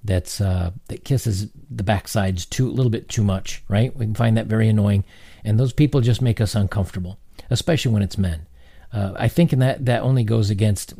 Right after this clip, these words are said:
we, we see the guy that's, that's being subservient and weak and going through, jumping through too many hoops, whether it's for women or for his job.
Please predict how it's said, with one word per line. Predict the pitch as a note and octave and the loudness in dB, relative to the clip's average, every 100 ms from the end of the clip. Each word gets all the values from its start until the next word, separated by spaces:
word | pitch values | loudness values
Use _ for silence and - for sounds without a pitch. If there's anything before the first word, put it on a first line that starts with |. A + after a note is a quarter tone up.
| - | -6
we, | B2 A#2 - | -2 -2 -2
we | D3 B2 A2+ | -4 -2 -2
see | - E3+ E3 D#3+ | 0 2 4 4
the | A#2+ | 0
guy | G#2+ A2 A#2 A#2 | 0 0 2 2
that's, | G#2 G#2 - - - - - - - | 0 -2 -4 -10 -8 -4 -4 -4 0
that's | G#2+ G2+ - - | 0 0 -6 -8
being | C3 A2+ A#2 | -4 0 2
subservient | G#2 A#2 - B2+ A#2 G#2+ A#2 - - - | 0 -2 0 2 4 4 4 2 -8 -4
and | A2 G2+ G2 | 0 0 2
weak | A2+ A2+ G#2+ - - | 4 4 2 -4 -4
and | G#2+ G2+ G2 G2 F#2 - - - - - - - - - | 0 2 2 0 -2 -8 -20 -20 -20 -20 -20 -20 -16 -4
going | A#2+ B2+ A#2 | 2 4 4
through, | - B2 G#2 - - | 4 2 2 -4 -2
jumping | D3 C#3 B2+ | 2 2 2
through | - G#2+ | 0 -2
too | - C3 | 2 2
many | A2 | 2
hoops, | G#2 - C3+ A#2+ - | 0 0 -2 -2 0
whether | G#2+ G2+ | 0 2
it's | G#2+ | 0
for | - G#2+ | -2 0
women | G#2 B2+ A#2+ | 2 4 4
or | A2+ | 2
for | - G#2+ | 0 0
his | F#2+ | -2
job. | F#2+ A#2 A2 A2 | 2 2 4 2